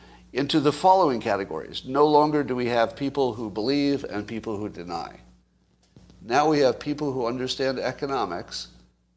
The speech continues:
and people who don't. And people haven't realized the shift yet. And I think the, the nuclear energy shift really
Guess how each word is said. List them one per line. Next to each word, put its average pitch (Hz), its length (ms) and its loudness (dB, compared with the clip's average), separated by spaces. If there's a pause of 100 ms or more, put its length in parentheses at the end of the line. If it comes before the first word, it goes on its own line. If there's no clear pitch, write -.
and 95 140 -14
people 104 280 -8
who 139 80 -2
don't. 156 340 -6 (1600)
And 131 120 -4
people 170 260 2
haven't 151 260 4
realized 135 440 4
the 110 80 -4
shift - 320 -4
yet. - 320 -14 (480)
And 117 80 -2
I 113 80 0
think 143 260 -4
the, 117 200 -2
the 98 200 -6
nuclear 110 680 -2
energy 95 480 -4
shift - 440 -8 (840)
really 95 540 -2